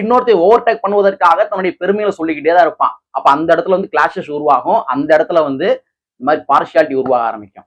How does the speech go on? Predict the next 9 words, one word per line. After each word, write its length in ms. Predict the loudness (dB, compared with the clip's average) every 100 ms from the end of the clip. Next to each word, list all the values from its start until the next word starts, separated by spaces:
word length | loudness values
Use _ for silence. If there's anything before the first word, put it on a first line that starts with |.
| _ -6
அந்த 140 | -2
இடத்துல 220 | 0 2 2
ஏற்றத்தாழ்வு 460 | 0 0 0 0 0
உருவாக 300 | -2 -4 -4
ஆரம்பிக்கும். 360 | -6 -16 -20 -10
இதைத்தான் 360 | -8 -4 -2 -2
வந்து 180 | -2 -4 -4
சனாதனம் 500 | -6 -2 0 0 -2
விரும்புகின்றது, 500 | -2 -4 -6 -14 -16